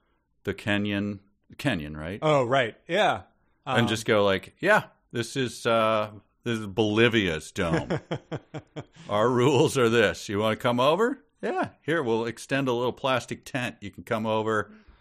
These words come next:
Speaker 1: and you wouldn't believe what goes <laughs> on here."
Speaker 2: <laughs>
Speaker 1: I mean, right? What, they can't say anything. Like, who owns the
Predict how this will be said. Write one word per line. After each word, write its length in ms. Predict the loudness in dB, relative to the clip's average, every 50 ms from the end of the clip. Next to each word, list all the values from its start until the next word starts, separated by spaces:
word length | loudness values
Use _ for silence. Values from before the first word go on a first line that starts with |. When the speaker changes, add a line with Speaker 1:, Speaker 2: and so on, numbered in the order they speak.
| _ _ _ -16 -8
Speaker 1:
and 300 | -6 -4 -4 -2 -2 -2 0
you 100 | 2 2
wouldn't 180 | 2 2 0
believe 680 | -4 -6 -6 -6 -4 -2 -2 0 0 -2 -2 -4 -6 -8
what 180 | -10 -12 -10 -8
goes 280 | -8 -6 -6 -6 -6
<laughs> 60 | -6 -4
on 260 | -6 -6 -6 -8 -12 -10
here." 120 | -10 -12 -10 -10
Speaker 2:
<laughs> 40 | -4
Speaker 1:
I 1400 | 2 4 4 4 2 -2 -4 0 0 0 0 2 0 0 0 0 -2 -6 -6 -6 -8 -14 -16 -12 -2 2 4 4
mean, 180 | 4 4 4 4
right? 380 | 4 4 4 4 2 0 -2
What, 220 | -2 -2 -4 -4 -4 -6 -8 -8 -6 -4
they 140 | -2 -2
can't 360 | -2 -2 -2 -2 -2 -4 -6 -8
say 300 | -6 -2 0 0 0 0
anything. 300 | -2 -2 -2 -4 -4 -4
Like, 140 | -4 -2
who 200 | -2 0 0 0
owns 360 | 0 0 0 0 -2 -2 -4 -4
the 260 | -4 -4 -4 -4